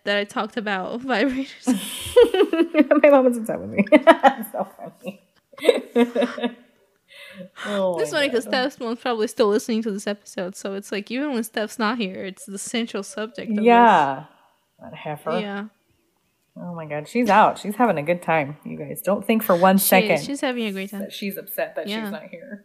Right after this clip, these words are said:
Speaker 2: <laughs> I'm just kidding. <laughs>
Speaker 1: She's upset. Oh, yeah.
Speaker 2: Oh, yeah, she's fine with it.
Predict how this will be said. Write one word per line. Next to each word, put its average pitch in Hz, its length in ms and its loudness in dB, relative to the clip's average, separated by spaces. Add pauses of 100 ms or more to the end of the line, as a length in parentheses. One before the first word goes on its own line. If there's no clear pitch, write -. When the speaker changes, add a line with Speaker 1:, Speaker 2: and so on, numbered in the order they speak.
(160)
Speaker 2:
<laughs> 349 520 2
I'm 349 160 0
just 254 280 -4
kidding. 165 280 -4 (560)
<laughs> 285 520 2
Speaker 1:
She's 269 240 -6
upset. 240 500 0 (160)
Oh, 240 120 -6
yeah. 220 180 4
Speaker 2:
Oh, 214 60 8
yeah, 170 220 4
she's 233 300 -10
fine 156 220 -6
with - 100 -20
it. - 80 -20